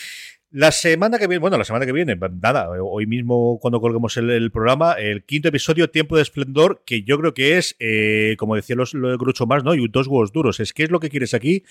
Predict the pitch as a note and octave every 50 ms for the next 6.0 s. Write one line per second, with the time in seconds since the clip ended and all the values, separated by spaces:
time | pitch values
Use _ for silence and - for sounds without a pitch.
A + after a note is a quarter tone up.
0 | - - - _ _ - D3+ E3 F3+ D#3+ C#3+ A#2 G#2+ - F3 C3 G#2+ G2 A#2+ F3
1 | E3+ A#2 - A#2+ A2 - - - D3+ F3+ F3 - D#3+ D3+ E3+ F3 - F#3+ E3+ C3
2 | C#3 C#3+ - E3+ D3+ C#3 C#3+ E3 E3 E3+ B2+ B2+ A2 A2+ A#2+ D#3 D3+ - B2+ A#2
3 | A#2+ B2+ B2+ B2 G#2+ A#2+ G#2+ G#2 G2+ F#2+ F2+ - F#2 F2+ - - - D3+ - _
4 | G#2+ A2+ D3 - F3+ D#3+ D3 - - B2 C3+ E3 E3+ E3 - C#3 A#2 A2 C#3 D3+
5 | - - A#2 C#3 C3+ - B2+ B2+ C#3 C#3 A2+ G2+ - B2 A2 - - F#2 E2+